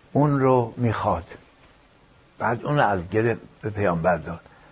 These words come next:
پیامبر با اینکه حالش خیلی بد بود، نه، به سختی به دندوناش کشید و یعنی انداخت اون طرف. یعنی حتی در اون لحظه های آخر عمر نمیخواست دهنش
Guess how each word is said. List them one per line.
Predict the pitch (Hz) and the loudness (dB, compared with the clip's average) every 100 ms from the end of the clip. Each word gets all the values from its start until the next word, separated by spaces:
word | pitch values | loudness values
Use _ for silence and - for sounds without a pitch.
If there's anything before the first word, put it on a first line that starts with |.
| - _ | -20 _
پیامبر | 117 147 147 160 180 | 2 4 4 2 2
با | 143 151 | 2 2
اینکه | 160 147 151 | 0 -2 -4
حالش | 117 131 156 156 135 | 4 8 8 6 2
خیلی | - 135 170 170 139 | 2 6 8 8 6
بد | 123 110 | 6 4
بود، | 101 107 117 | 2 -2 0
نه، | 151 - - - | -2 -4 -14 -4
به | 147 | -2
سختی | - - - - - 185 233 | -2 0 0 -2 -2 4 4
به | 156 139 | 6 6
دندوناش | 131 135 123 127 151 131 | 6 4 2 4 2 2
کشید | - 113 131 135 | -6 -8 2 4
و | |
یعنی | 120 117 104 | 4 2 -4
انداخت | 101 98 - | 0 0 0
اون | - 95 | -6 -6
طرف. | - - - _ _ - - - - - | -6 -6 -10 _ _ -20 -20 -20 -20 -12
یعنی | - 117 | -2 2
حتی | 131 127 151 | 2 0 2
در | 120 117 | 4 4
اون | 131 127 | 0 2
لحظه | 127 - - - | 4 4 0 4
های | 107 101 135 131 117 113 101 - - - | 6 10 12 12 12 8 2 -2 -18 -2
آخر | - 107 101 - 107 | 8 8 8 4 2
عمر | 98 131 151 156 131 - - - | 4 6 8 6 -2 -12 -20 -2
نمیخواست | 123 135 107 104 - - | 0 2 0 -2 -4 -4
دهنش | 87 98 107 | -2 -2 -4